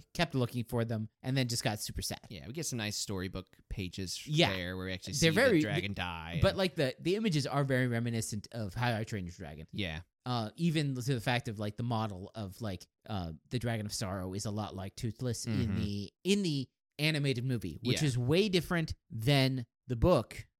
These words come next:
Speaker 1: The book of How to Train Your Dragon is the exact opposite of the movie.
Speaker 2: <laughs>
Speaker 1: And, I mean, the exact opposite.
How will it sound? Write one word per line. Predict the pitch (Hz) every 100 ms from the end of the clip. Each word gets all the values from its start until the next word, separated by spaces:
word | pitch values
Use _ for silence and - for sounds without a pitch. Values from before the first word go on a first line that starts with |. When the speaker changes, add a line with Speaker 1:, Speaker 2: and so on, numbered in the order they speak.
| _ -
Speaker 1:
The | 131
book | 156 170 170 - -
of | 135 135
How | 143
to | 127
Train | 160 135
Your | 117
Dragon | 123 113 110 107 110 - _ -
is | 139 110
the | 127 127
exact | 107 - 120 - -
opposite | 127 143 - 156 131 107
of | 107
the | 101
movie. | 95 78 92 143
Speaker 2:
<laughs> | 143 - - _ _ - _ -
Speaker 1:
And, | 147 113
I | 135
mean, | 143 143 123
the | 123
exact | 131 165 127 -
opposite. | 131 - 123